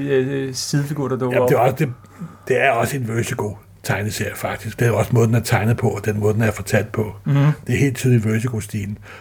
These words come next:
Speaker 2: Og Azzarello har også haft sin største succes på Vertigo med, med Hundred Bullets.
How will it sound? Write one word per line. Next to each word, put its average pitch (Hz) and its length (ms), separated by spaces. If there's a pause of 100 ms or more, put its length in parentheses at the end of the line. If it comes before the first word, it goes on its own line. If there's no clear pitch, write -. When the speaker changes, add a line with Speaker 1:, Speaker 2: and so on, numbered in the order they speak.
(100)
Speaker 2:
Og 120 260
Azzarello 123 440
har 117 60
også 120 200
haft 104 180
sin 123 100
største 120 280
succes 120 500
på 110 140
Vertigo 101 500 (140)
med, 98 340
med 110 160
Hundred 117 260
Bullets. 110 500